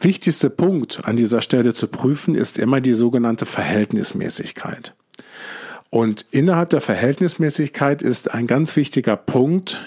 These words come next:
die sogenannte Erforderlichkeit. Hier prüft der Jurist immer, ob die Beschränkung,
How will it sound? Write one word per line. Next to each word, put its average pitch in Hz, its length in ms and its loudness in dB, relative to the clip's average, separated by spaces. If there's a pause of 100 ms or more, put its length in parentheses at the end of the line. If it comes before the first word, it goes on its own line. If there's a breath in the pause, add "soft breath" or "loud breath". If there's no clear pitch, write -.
(160 loud breath)
die 117 80 2
sogenannte 113 760 2 (120)
Erforderlichkeit. 90 1200 -2 (600 loud breath)
Hier 151 380 2
prüft 160 520 0
der 127 80 4
Jurist 117 500 0
immer, 127 400 2 (1120 loud breath)
ob - 360 -2 (640)
die 113 520 -2
Beschränkung, 151 920 2